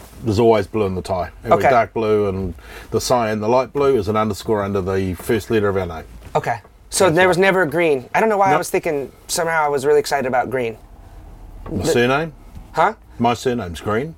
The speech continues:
Speaker 2: Well, that's what I
Speaker 1: Maybe
Speaker 2: was
Speaker 1: that's
Speaker 2: thinking.
Speaker 1: what it was.
Speaker 2: That's what I was thinking. Maybe that, okay, that's what it was.
Speaker 1: Yeah.
Speaker 2: <sighs> I don't know. I, maybe, is it too late to change, or are we stuck i-, with the
Speaker 1: Too late. It's too late.
Speaker 2: <laughs> It's, it's too late. We've committed. We've had this going for how long?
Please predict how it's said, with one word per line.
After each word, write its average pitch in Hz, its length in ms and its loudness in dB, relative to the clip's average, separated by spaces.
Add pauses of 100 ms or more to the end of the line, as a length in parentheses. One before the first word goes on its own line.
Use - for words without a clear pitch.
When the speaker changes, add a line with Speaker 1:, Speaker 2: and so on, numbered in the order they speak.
(100)
Speaker 2:
Well, 151 140 0
that's 165 180 2
what 160 80 2
I - 20 4
Speaker 1:
Maybe 143 80 4
Speaker 2:
was 147 60 6
Speaker 1:
that's - 120 10
Speaker 2:
thinking. 151 160 4
Speaker 1:
what 147 80 6
it 143 60 6
was. 160 120 4
Speaker 2:
That's 208 160 8
what 214 80 8
I 196 80 6
was 190 120 0
thinking. 175 320 4
Maybe 233 160 8
that, 226 160 6
okay, 233 160 8
that's 233 180 10
what 233 80 4
it 233 40 6
was. 240 160 8
Speaker 1:
Yeah. 185 180 0 (560)
Speaker 2:
<sighs> - 400 -6
I 131 80 -6
don't 131 120 -6
know. 160 240 0 (120)
I, 139 100 2
maybe, 156 240 4 (120)
is 151 120 2
it 135 80 -2
too 170 120 2
late 147 120 4
to 127 60 -10
change, 220 320 0
or 175 60 4
are 151 40 4
we 147 80 2
stuck - 320 2
i-, 160 120 -2
with 147 180 -2
the 156 80 4
Speaker 1:
Too 139 80 6
late. 113 180 6 (300)
It's - 120 -12
too 143 160 4
late. 101 140 2
Speaker 2:
<laughs> - 0 -
It's, - 140 2
it's - 260 4
too 233 80 8
late. 156 220 4 (180)
We've 180 160 6
committed. 165 280 4
We've 156 100 2
had 165 160 4
this 165 100 0
going 165 200 0
for 151 120 0
how 160 180 4
long? 131 220 0